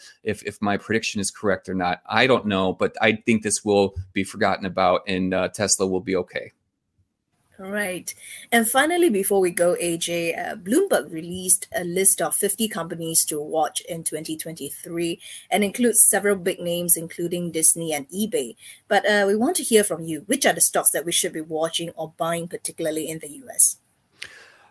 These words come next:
Speaker 1: Y-, you know, you mentioned Disney. I think that's an interesting play with, with Bob Iger's return. Um, as a matter of fact, he, uh, I think that an internal memo was, was leaked today saying he's calling for the return to office, four days a week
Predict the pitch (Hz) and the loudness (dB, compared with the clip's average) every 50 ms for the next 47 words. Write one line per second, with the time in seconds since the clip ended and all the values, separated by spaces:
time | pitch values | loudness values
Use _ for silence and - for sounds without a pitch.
0 | _ _ - 123 123 120 - - 131 127 123 123 123 123 123 120 120 123 120 120 | _ _ -2 0 0 2 4 6 8 8 10 10 10 10 10 8 8 8 6 4
1 | - 117 104 101 113 107 104 98 107 110 110 110 113 98 101 104 104 - 120 113 | 4 2 2 4 2 2 2 4 4 4 4 4 4 4 2 2 2 2 0 0
2 | 104 - 107 104 104 104 - - 107 104 110 - 113 - - - 113 107 107 - | 0 2 2 2 2 2 0 0 -2 -2 -2 -4 -6 -6 -2 -2 -2 -2 0 2
3 | 113 110 110 110 113 113 98 101 104 98 - 92 101 98 - - 104 101 101 101 | 4 6 6 6 6 4 2 0 -2 -2 -4 -6 -8 -6 -4 0 0 2 2 4
4 | 101 98 101 101 104 104 101 101 104 98 - - - 104 104 107 107 107 104 - | 4 2 2 2 0 -2 -4 -4 -6 -8 -8 -6 -6 -4 -4 -2 -2 -4 -4 -6
5 | - 92 92 92 92 92 95 - 104 98 101 101 98 101 101 101 101 98 - - | -6 -6 -6 -4 -4 -6 -6 -6 -4 -2 0 0 2 4 4 4 4 2 2 4
6 | 110 101 98 98 - - - 104 101 98 95 95 92 92 92 95 95 85 - - | 4 4 4 2 -2 -6 -4 -2 -2 0 2 2 2 0 0 -2 -4 -6 -8 -10
7 | - 98 101 104 104 - 104 101 - 98 92 - - 98 95 98 - 123 123 120 | -10 -8 -8 -8 -8 -8 -8 -6 -4 -4 -4 -4 -4 -4 -4 0 2 2 2 2
8 | - - 131 117 107 107 120 120 123 113 104 95 92 98 101 95 - - - 107 | 4 4 6 8 8 8 8 8 8 8 8 6 4 4 2 0 0 -2 -2 -2
9 | 101 95 - - - 110 107 107 98 - - - - - 98 87 107 104 98 95 | -2 -2 -4 -4 -2 0 0 0 -2 -4 -10 -10 -6 -6 -2 0 2 2 2 2
10 | 92 95 - 104 98 92 95 98 95 98 101 95 - - - - 110 107 107 104 | 2 0 0 0 2 0 0 0 0 -2 -2 -4 -6 -8 -4 0 2 2 2 2
11 | 101 101 101 - 104 101 98 95 90 101 98 - - - 165 160 156 147 - 139 | 0 -2 -2 -2 0 0 2 2 0 -2 -4 -2 0 2 2 4 4 2 0 0
12 | - 117 113 107 101 - - 95 87 85 - - - 120 117 123 123 117 113 110 | 0 4 4 4 4 4 0 -4 -2 -2 -4 0 4 4 6 6 6 6 6 6
13 | 107 98 - - - 101 101 98 98 107 107 107 101 - - | 4 2 0 -2 -2 -2 -2 0 0 0 0 0 -2 -6 -14